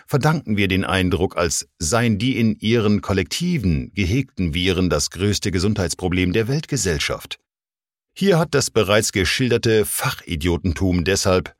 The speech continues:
inzwischen gefährliche Formen angenommen, weil unkritische beziehungsweise korrupte Medien einigen virologischen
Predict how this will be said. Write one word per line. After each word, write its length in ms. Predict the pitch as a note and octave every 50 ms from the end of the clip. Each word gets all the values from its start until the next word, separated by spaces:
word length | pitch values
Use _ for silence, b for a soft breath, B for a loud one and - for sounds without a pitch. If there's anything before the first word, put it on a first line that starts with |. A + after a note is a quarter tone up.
| _ _ _
inzwischen 600 | - D3+ D3+ - - A#2 A#2 G2 - A#2+ A#2 G#2+
gefährliche 560 | - B2+ A#2 - - B2 G2 E2 F2 - - -
Formen 380 | - - C#3+ E3 D#3 C#3 G#2
angenommen, 520 | C#2 F#2 G2+ G2+ G2+ G#2 G2+ G#2 G#2 G2 B B B B -
weil 180 | B2+ B2+ C3 C3+
unkritische 720 | - - F#3+ F#3+ - - - A2+ G#2 A2 G2+ - B2+ G#2+
beziehungsweise 640 | - - - - C3 A2 F#2+ - A2 G2+ F#2+ G2+
korrupte 540 | - - G2+ F2 G2 C#3 C#3 - - A#2+ F2+
Medien 580 | F#2 F#2+ G2 G2+ G#2 G2 G2 G#2 A2+ B2 -
einigen 540 | - B2 C#3 C#3+ C#3+ C3+ A#2 B2+ A#2+ A2 G#2+ B B B B B B B B B _
virologischen 1200 | G2 G#2+ A#2+ C3+ C3 A#2+ C3 B2+ A#2 B2 D3 D#3+ E3+ F3+ D3+ - - - D3 C3+ B2+ B2 A#2 -